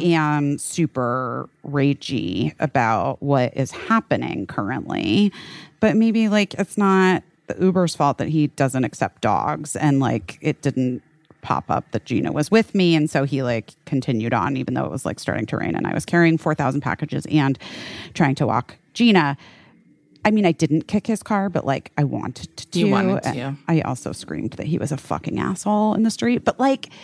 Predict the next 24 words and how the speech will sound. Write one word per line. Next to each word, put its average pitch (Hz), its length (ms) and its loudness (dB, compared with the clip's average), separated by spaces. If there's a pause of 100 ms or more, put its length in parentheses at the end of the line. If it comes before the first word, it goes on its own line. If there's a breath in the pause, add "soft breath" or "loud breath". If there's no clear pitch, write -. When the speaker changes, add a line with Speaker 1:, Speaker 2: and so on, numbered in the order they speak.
(360 loud breath)
Speaker 1:
you 466 240 -6
know, 202 460 2
that's 311 200 -4
not 427 140 -4
necessarily 247 1400 2 (920 loud breath)
the 262 100 4
rage, 240 720 0
like, 220 180 4
the 226 80 2
direction 208 680 0
my 196 120 2
rage 185 300 0
should - 400 -4
be 180 80 2
going. 156 460 2
That's 208 200 0
all 95 120 -2
I'm - 120 -8
saying. 95 460 -6
It's 170 140 0
like, 175 180 4
Speaker 2:
Yeah. 165 160 2
Speaker 1:
sometimes 185 200 2
I 151 340 2